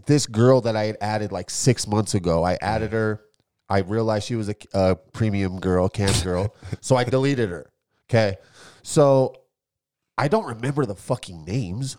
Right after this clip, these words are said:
Speaker 1: I'm fri-, friends with, like, five hundred people on fucking
Speaker 2: <laughs>
Speaker 1: Snapchat. I don't know their fucking names.
Speaker 2: Yeah.
Speaker 1: So I see her on Quick Ad. I don't know it's her, honestly. It's just a girl name. It was, like, Emily.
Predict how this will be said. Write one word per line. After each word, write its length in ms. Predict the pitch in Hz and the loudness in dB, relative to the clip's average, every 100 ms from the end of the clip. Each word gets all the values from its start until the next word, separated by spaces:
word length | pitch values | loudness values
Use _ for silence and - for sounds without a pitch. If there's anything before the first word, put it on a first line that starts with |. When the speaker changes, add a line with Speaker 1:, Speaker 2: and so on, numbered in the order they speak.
| _ | _
Speaker 1:
I'm 220 | 160 160 | -6 -6
fri-, 520 | 143 - - 165 185 - | -10 -18 -16 -6 -4 -4
friends 320 | - 175 190 | -6 -6 -2
with, 100 | 170 | -2
like, 220 | 170 160 - | 0 0 -2
five 440 | - - 139 143 | -12 -10 -6 -4
hundred 240 | 110 127 120 | -2 -2 -4
people 360 | 120 98 98 | -4 -2 -2
on 140 | 95 90 | -2 -2
fucking 260 | 101 - 92 | -4 -6 -8
Speaker 2:
<laughs> 20 | |
Speaker 1:
Snapchat. 540 | - 107 - 101 82 | -8 -10 -8 -8 -8
I 80 | 151 | -8
don't 160 | 196 147 | -8 -4
know 100 | 143 | -2
their 140 | 131 | -2
fucking 380 | 107 110 - 90 | -2 -4 -4 -6
names. 320 | 90 90 135 | -6 -6 -6
Speaker 2:
Yeah. 200 | 95 85 85 - | -8 -10 -10 -4
Speaker 1:
So 160 | 165 | 2
I 60 | 170 | 2
see 180 | - 214 | 2 2
her 120 | 196 | 2
on 180 | 170 143 | 2 0
Quick 300 | 151 139 107 | -4 -2 0
Ad. 200 | 92 92 | 0 0
I 160 | 104 | 0
don't 320 | 107 180 196 | 2 2 2
know 160 | 151 143 | 2 4
it's 140 | 113 | 2
her, 180 | 117 95 | 0 -2
honestly. 440 | 85 95 90 85 82 | -2 -4 -6 -10 -6
It's 180 | 107 - | -2 0
just 160 | 147 | 2
a 60 | 127 | 0
girl 340 | 90 107 107 | 2 4 4
name. 240 | 95 90 85 | 0 -6 -2
It 60 | |
was, 100 | 95 | 0
like, 160 | 98 - | 0 0
Emily. 440 | 120 110 87 71 | 0 0 -4 -10